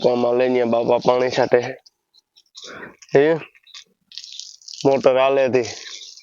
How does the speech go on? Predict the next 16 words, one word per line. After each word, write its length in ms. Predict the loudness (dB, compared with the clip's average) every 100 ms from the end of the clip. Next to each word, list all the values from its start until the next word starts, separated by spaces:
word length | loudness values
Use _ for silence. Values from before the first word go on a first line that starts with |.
| _ _ _ -20 -20 _ -20 -20 -20 _ -2
હાલો 180 | 0 0 2
તો 80 |
આપણે 260 | 2 2 0 -2 -14 -20 -12 0
દુકાને 340 | 2 4 2 2
જઈને 220 | 0 0 2
મળશું, 380 | 0 0 -4 -4 -8 0
બરોબર? 340 | 2 2 -2 -6 -20 -20 -4
આજે 220 | 2 2 4
પણ 240 | 2 2
ક્યાંક 200 | 2 0 -4 -10 0
નવીન 280 | 2 2 0 -2 -6 0
જોવા 260 | 2 4 2
જાશું, 300 | 0 -2 -4 -8 -10 -6 -2
બરોબર? 180 | -2 -4 _ -14 -12 -14 -18 -16 -14 -14 -16 -16 -18 -20 _ 0
તો 40 | 2
આપણે 200 | 4